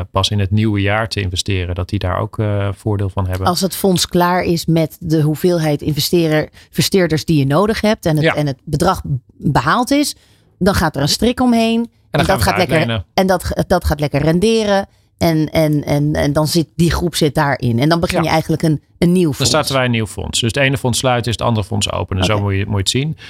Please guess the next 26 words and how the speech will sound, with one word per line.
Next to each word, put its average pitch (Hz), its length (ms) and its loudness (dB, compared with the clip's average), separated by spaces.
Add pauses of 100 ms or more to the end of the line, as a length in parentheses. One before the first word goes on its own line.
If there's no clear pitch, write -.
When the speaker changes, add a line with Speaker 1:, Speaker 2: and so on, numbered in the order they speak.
Speaker 1:
Dus 101 140 -2
we 107 60 0
zijn 110 180 2
nu, 110 300 0
eh, 101 80 -2
achter - 360 -2
de 95 60 -6
schermen 110 340 0
zijn 98 140 0
we 95 80 -2
natuurlijk 92 300 -4
al 98 60 2
bezig 90 180 -2
met, 92 240 -2
eh, 90 180 0
fonds, 98 440 -2
eh, 90 260 0
fonds 101 320 -2
acht. - 380 -2 (460)
Omdat 117 320 2
de 127 60 -2
rente 107 340 -2
op 95 100 -4
dit 104 140 0
moment, 95 420 -2
eh, 98 260 0